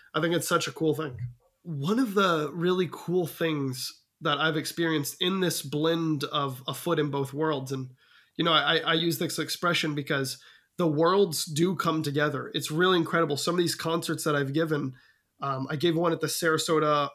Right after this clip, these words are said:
um, Classical Guitar Society and up in Grand Rapids. And every now and then I'll meet someone in the audience that was like, "Hey, I saw your post on social media, and that's why I, uh, I came here. I've been following you since, you know, um,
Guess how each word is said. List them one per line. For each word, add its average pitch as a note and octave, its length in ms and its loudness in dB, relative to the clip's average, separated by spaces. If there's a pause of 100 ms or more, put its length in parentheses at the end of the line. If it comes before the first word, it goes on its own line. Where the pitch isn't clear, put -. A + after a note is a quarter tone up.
um, C3+ 420 -6
Classical D3+ 380 -2
Guitar D3 260 -2
Society D3 640 0
and B2+ 320 -6 (480)
up D3+ 160 -4
in D3 160 2
Grand D#3 340 2
Rapids. D3 540 0
And E3 260 0
every F#3 380 2
now E3+ 260 4
and E3+ 140 2
then C3+ 200 2 (100)
I'll D3 120 -2
meet E3+ 240 0
someone D#3+ 280 0
in D3+ 40 -2
the C#3+ 60 0
audience D3+ 440 0
that C3+ 120 -2
was C3+ 140 -6
like, C3 160 -4 (260)
"Hey, G3+ 220 4
I D3+ 60 0
saw F#3 220 0
your F#3 140 2
post F3 260 0
on E3 120 0
social D#3+ 320 -2
media, E3 200 2
and D#3+ 80 2
that's D3 200 -2
why D3+ 340 2
I, D3 240 -2
uh, C#3 300 -6 (120)
I D3+ 100 -4
came F3+ 280 -2
here. D3 140 0
I've C#3+ 80 0
been D#3 160 -2
following D#3 360 0
you D3+ 140 0
since, - 480 -4 (600)
you D#3 60 2
know, D#3 340 0
um, C3 340 -6